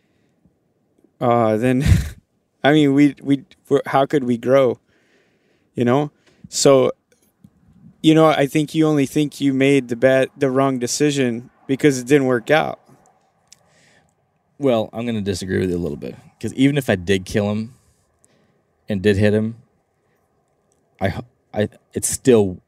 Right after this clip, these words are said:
Speaker 2: it, if I would've, it would've been by luck. Like, it was
Speaker 1: Yeah.
Speaker 2: still a poor, it was a low odds shot. I should not have forced a shot through a tiny little gap like that with little twigs and branches and shit all around it.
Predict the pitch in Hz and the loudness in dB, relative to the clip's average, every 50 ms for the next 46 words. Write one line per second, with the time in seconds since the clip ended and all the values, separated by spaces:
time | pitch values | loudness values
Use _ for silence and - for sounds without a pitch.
0 | _ _ _ - 104 - - 107 - 117 107 101 98 117 131 131 123 110 104 95 | _ _ _ -6 -4 -4 -4 -2 0 0 0 0 0 0 0 0 0 -2 -4 -4
1 | 92 95 92 92 85 87 82 67 60 - - - - - 98 101 113 117 135 107 | -4 -6 -6 -6 -8 -8 -8 -8 -12 -14 -16 -18 -14 -12 -8 -6 -6 -4 -4 -4
2 | 101 104 120 117 104 92 - _ - - - 110 110 110 101 98 92 95 90 95 | -2 0 0 0 0 0 -4 _ -10 -6 -2 0 0 0 -2 -2 -4 -4 -4 -2
3 | 98 104 104 104 101 98 95 90 90 - - 92 90 - - 92 - - - 113 | 0 0 0 2 0 0 -2 -2 -6 -10 -10 -10 -10 -10 -12 -12 -12 -6 -4 -4
4 | 104 104 101 98 98 95 98 95 - - - 92 90 92 - 90 - - - 87 | -4 -2 -2 -4 -4 -4 -4 -6 -8 -8 -8 -8 -8 -8 -10 -10 -8 -6 -6 -6
5 | 87 87 - - _ _ _ _ _ _ _ _ - 110 98 90 - - - 90 | -4 -6 -8 -12 _ _ _ _ _ _ _ _ -6 -4 -4 -4 -6 -8 -6 -4
6 | 90 98 104 107 107 107 104 101 104 92 95 92 90 90 - 85 87 - - 87 | -2 0 0 0 0 0 -2 -2 -2 -2 -2 -2 -2 -2 -6 -10 -12 -10 -8 -8
7 | 90 - 69 - 92 90 98 107 110 113 113 113 110 113 113 107 - - - 104 | -8 -8 -10 -12 -10 -6 -2 0 2 2 2 0 0 0 -2 -2 -4 -4 -4 -2
8 | 98 98 98 101 98 90 95 95 95 95 90 - 101 95 90 - - 92 90 90 | -2 -2 -4 -8 -8 -6 -6 -4 -4 -6 -6 -8 -12 -12 -10 -8 -8 -6 -4 -4
9 | 90 95 92 90 90 85 87 90 87 87 - | -4 -4 -4 -6 -6 -8 -8 -8 -8 -10 -10